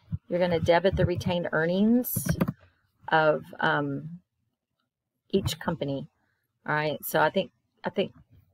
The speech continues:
Dove owns eighty percent of Cardinal. So Dove is gonna get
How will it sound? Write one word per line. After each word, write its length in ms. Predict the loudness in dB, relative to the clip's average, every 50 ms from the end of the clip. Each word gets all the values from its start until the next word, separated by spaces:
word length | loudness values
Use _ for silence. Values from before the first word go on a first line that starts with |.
| _ _ _ _ _ _ _ _ -4
Dove 280 | 0 2 2 2 0 0 -2
owns 240 | -4 -4 -4 -4 -4
eighty 180 | -2 -2 -4 -4
percent 320 | -6 -8 -8 -6 -8 -8
of 60 | -6
Cardinal. 500 | 0 2 2 2 2 0 0 0 0 -2 -6 _ _ _ _ _ _ _ _ _ _ _ _ _ _ _ _ _ _ _ _ _
So 500 | _ -8 -2 0 0 2 2 0 -2 -2 -6 -10 -14 -16 -20 _ _ _ _ _ _ _ _ _ _ _ _ _ _ _ _ _ _ _ _ _ _ _ _ _ -6
Dove 280 | 0 2 2 2 2
is 140 | 2 0 0
gonna 200 | -2 -2 -2 -2
get 240 | 0 0 2 2 0